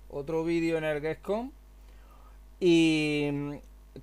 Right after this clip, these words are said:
cosas que se han filtrado, como que va a haber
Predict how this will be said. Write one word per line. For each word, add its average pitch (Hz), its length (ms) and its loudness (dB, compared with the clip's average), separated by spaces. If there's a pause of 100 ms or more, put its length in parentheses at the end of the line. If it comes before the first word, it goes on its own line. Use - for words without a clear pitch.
(140)
cosas 180 360 2
que 196 160 0
se 160 80 0
han 175 120 2
filtrado, 226 720 2
como 151 440 -2
que 135 800 -4
va 151 140 2
a 156 40 2
haber 180 340 -2